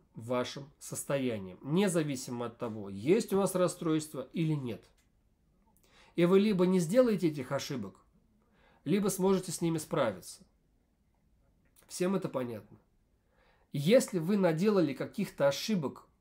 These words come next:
и не знаете, как из этого вырулить, мы будем об этом говорить. Вырулить можно. И я за семнадцатилетнюю практику встречал людей, которые были очень подавлены, потому что дети, потому что муж, потому что город, потому что родственники,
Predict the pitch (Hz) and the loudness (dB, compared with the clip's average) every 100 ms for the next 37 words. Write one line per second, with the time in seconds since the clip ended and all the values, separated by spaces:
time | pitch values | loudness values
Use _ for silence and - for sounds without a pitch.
0 | _ _ _ _ _ _ - 160 175 165 | _ _ _ _ _ _ -4 2 2 2
1 | 214 208 180 151 175 170 160 180 156 143 | 2 2 0 0 0 0 0 0 -2 -4
2 | 151 247 220 139 123 143 185 185 165 147 | 0 2 2 0 -2 -2 0 2 0 -2
3 | 147 139 135 131 127 107 - - _ _ | -4 -6 -4 -2 -2 -4 -12 -20 _ _
4 | _ _ _ _ _ _ - _ 139 202 | _ _ _ _ _ _ -20 _ 0 2
5 | 196 180 - 156 147 113 101 - _ _ | 4 2 0 0 0 -2 -10 -14 _ _
6 | _ _ _ 123 165 214 196 180 185 190 | _ _ _ 0 2 2 0 0 2 2
7 | 190 185 185 170 190 233 - - - 151 | 2 0 0 0 0 -2 -6 -14 -6 -4
8 | 190 180 165 - 160 170 185 247 240 - | 2 2 2 -4 -2 0 0 0 -2 -8
9 | _ _ _ _ - 151 214 190 180 185 | _ _ _ _ -4 -2 2 2 4 4
10 | 165 135 - - - - 220 214 196 156 | 4 2 -6 -14 -20 -4 -2 0 -2 0
11 | 156 170 202 180 139 120 131 131 139 160 | 0 2 4 2 0 -4 -4 -2 0 0
12 | 151 135 123 185 226 226 190 170 156 131 | -2 -8 -2 0 0 0 0 0 -2 -4
13 | 135 127 131 127 - 120 175 220 208 190 | -2 -2 -2 -6 -8 -2 2 2 2 -2
14 | - 135 - 123 123 127 - 131 120 127 | -10 -8 -4 -2 -2 -4 -6 -6 -6 0
15 | 175 233 196 185 - 143 131 120 123 120 | 4 6 4 0 -4 -6 -2 -2 -4 -6
16 | - 131 208 226 - 196 180 180 165 | -4 4 6 6 2 -2 -2 -2 -4